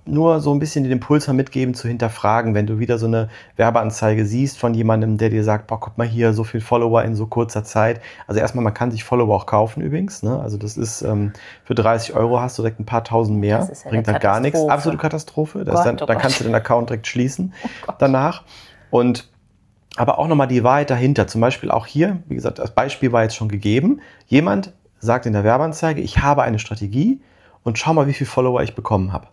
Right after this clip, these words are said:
Speaker 1: So. Die Person sagt dann auch irgendwas mit, "So habe ich Instagram genutzt." Jetzt gerade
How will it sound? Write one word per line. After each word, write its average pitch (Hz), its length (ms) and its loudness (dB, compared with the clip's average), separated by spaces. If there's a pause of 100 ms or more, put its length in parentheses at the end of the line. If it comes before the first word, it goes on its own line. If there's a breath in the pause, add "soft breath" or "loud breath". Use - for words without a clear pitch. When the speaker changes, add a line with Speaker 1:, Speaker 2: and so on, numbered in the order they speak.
(240)
Speaker 1:
So. - 300 0 (800 soft breath)
Die 120 100 0
Person 123 400 4
sagt 135 460 0
dann 120 100 0
auch 117 220 0
irgendwas 117 400 -2
mit, 110 160 -4
"So 127 240 4
habe 104 100 2
ich 104 100 -4
Instagram 127 420 0
genutzt." 120 280 -2
Jetzt 107 140 -4
gerade 107 320 0